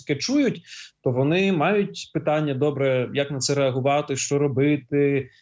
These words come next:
е, як протестувати, як повпливати?» І тут очевидно, що єпископи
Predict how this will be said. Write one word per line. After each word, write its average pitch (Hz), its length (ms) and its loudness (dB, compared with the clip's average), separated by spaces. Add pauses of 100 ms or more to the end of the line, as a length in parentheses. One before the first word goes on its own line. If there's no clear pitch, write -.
(340)
е, 120 360 2
як 127 260 -2
протестувати, 143 1000 0
як 143 240 0
повпливати?» 135 1000 0
І 131 180 -4
тут 214 220 -4
очевидно, 160 480 2
що 135 260 0
єпископи 139 720 0